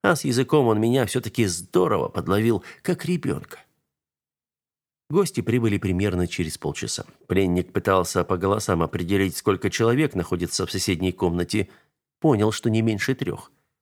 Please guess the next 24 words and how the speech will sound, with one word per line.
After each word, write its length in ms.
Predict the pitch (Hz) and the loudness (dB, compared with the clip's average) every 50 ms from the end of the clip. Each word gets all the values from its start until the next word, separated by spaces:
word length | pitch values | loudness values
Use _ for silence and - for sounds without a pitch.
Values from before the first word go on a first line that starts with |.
| _ _ _ _ | _ _ _ _
Старик 320 | - - 170 170 175 143 - | -4 0 2 2 2 2 2
рассказал 380 | 113 107 - 120 117 131 127 | 0 0 2 2 2 2 2
компании 440 | - 127 117 110 143 143 135 127 120 | 2 2 0 2 2 2 4 4 2
о 60 | 110 | 2
сегодняшней 580 | 101 - 117 117 120 107 107 92 - - 120 120 | 2 0 0 0 0 0 -2 -2 0 0 0 0
находке. 520 | 127 147 143 - 82 - - - - - _ _ _ _ _ _ _ _ _ _ _ _ - | 0 -2 -4 -4 -4 -6 -6 -8 -18 -18 _ _ _ _ _ _ _ _ _ _ _ _ -4
Охарактеризовал 720 | - - 117 107 98 - - 107 98 95 117 113 113 104 | 0 2 2 2 2 2 0 0 2 4 6 6 6 4
пленника 460 | 92 - 117 110 101 98 87 - 104 | 4 2 2 2 2 2 0 0 0
как 200 | - 113 101 - | 0 0 -2 -2
внимательного 600 | 98 95 104 110 110 104 95 - 107 104 104 101 104 | -2 0 0 2 2 2 0 0 0 2 2 2 0
собеседника, 880 | - - 117 110 123 113 - - 160 160 143 156 139 - 156 139 131 - - - - - | -2 -2 -2 -2 -2 -2 0 2 2 2 2 0 0 2 2 0 0 -2 -6 -8 -4 -2
показал 420 | 170 - 185 175 156 180 170 143 | 0 0 2 2 4 4 4 4
все 280 | 123 - - 135 123 110 | 2 0 2 2 2 2
вещи 420 | 107 139 160 156 131 - 139 139 | 4 2 2 2 2 0 0 2
подобранного 580 | - 127 120 120 123 101 110 117 113 117 113 120 | 2 2 2 2 2 2 2 2 2 4 4 4
незнакомца 800 | 123 127 113 104 120 117 117 - 123 117 113 - 127 120 110 - - - - _ | 2 2 2 2 0 0 2 2 2 2 2 4 4 4 2 2 -4 -14 -8 _
и 80 | - 165 | -2 -2
только 340 | 165 - 165 151 135 - 143 | 0 2 0 0 2 0 0
потом 440 | - 147 139 135 - 180 175 156 131 | 0 0 -2 0 2 2 0 2 2
повел 340 | - 131 120 127 131 127 | 0 2 2 2 2 2
ребятишек 640 | 113 107 107 98 110 - - 107 95 - 107 98 - | 0 -2 -2 -2 -4 -2 -2 -2 -2 -2 -2 -4 -4
в 40 | - | -4
соседнюю 520 | - 101 - - 90 - 85 85 87 90 | -4 -4 -2 -2 -4 -2 -2 -2 -2 -4
комнату. 500 | - - 76 71 - - - - - - | -6 -8 -8 -8 -8 -10 -14 -18 -20 -20